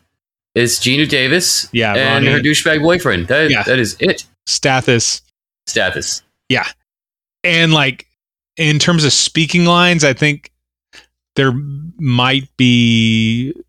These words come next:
Speaker 2: might be seven peop-, oh, there's, yeah, I think speaking lines, seven people.
Speaker 1: Hmm.
Speaker 2: So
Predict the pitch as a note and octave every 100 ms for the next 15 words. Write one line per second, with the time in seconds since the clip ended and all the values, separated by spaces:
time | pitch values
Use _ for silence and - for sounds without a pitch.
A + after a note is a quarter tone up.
0 | _ - C3 D3 B2 B2+ - D3+ C3 C3
1 | A2+ - A2+ - E3 D3 B2+ F#3 D3 C3
2 | C3 A2+ - - - _ _ _ _ _
3 | _ _ _ C#3 A2+ A2 C#3 C3 D#3 C3
4 | _ - - D#3 D#3 D3+ C#3 C3+ - -
5 | C#3 B2+ A2 A2 F#2+ G2 - _ _ _
6 | _ G#2+ - _ _ _ - D#3 C#3+ C3+